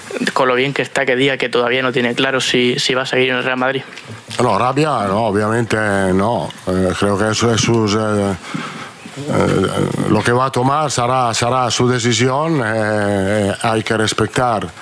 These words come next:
Speaker 2: este tipo de decisiones. Y yo creo que uno, por, por lo que pienso yo, tiene que parar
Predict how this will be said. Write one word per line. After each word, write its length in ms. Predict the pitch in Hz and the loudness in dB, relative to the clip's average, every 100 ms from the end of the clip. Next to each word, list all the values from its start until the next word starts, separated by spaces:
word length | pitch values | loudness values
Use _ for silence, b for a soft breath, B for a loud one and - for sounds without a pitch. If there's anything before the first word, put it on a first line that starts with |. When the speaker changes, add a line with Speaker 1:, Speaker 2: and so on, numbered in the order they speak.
| B B B B - | B B B B -4
Speaker 2:
este 300 | 101 104 - 107 104 101 92 - | 0 0 2 2 2 0 -2 -6
tipo 260 | - 113 110 | 0 2 2
de 140 | 107 | 2
decisiones. 1000 | 110 107 107 101 117 127 135 139 131 - - - - | 2 2 2 2 2 2 0 0 -2 -6 -10 -10 0
Y 100 | 107 | 2
yo 100 | 120 | 2
creo 180 | 127 113 | 0 0
que 800 | 113 113 95 - - - - - | 0 0 -4 -10 -18 -20 -4 2
uno, 460 | 131 139 131 120 - - B B B B - - - - - - - - - - - - - - | 4 4 0 -2 -6 -18 B B B B -20 -20 -20 -18 -16 -14 -10 -12 -12 -18 -18 -14 -8 -2
por, 220 | 95 90 | 0 2
por 140 | 104 | 2
lo 100 | 107 | 2
que 140 | 110 120 | 2 0
pienso 320 | 131 127 123 | 0 2 2
yo, 160 | 131 123 | 2 0
tiene 260 | 135 131 | -2 -2
que 140 | 123 127 | -4 -4
parar 520 | 127 123 143 185 | 0 2 2 0